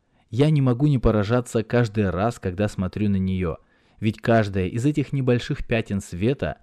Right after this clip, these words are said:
целая галактика, сопоставимая с Млечным Путём. Но это голый факт. Вселенная, наша видимая Вселенная, это очень большое место.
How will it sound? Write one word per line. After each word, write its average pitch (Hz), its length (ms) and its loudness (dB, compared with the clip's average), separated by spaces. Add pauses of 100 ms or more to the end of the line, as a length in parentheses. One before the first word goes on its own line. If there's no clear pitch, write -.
(360)
целая 156 440 0
галактика, 110 720 -4
сопоставимая 117 760 -2
с - 120 -6
Млечным 95 480 -2
Путём. 85 420 -4 (680)
Но 98 300 0
это 160 200 0
голый 151 320 2
факт. - 480 -6 (500)
Вселенная, 107 760 0 (120)
наша 110 440 0
видимая 95 480 -2
Вселенная, 113 800 0 (360)
это 147 360 0 (100)
очень 117 460 0
большое 95 500 0
место. 90 600 -4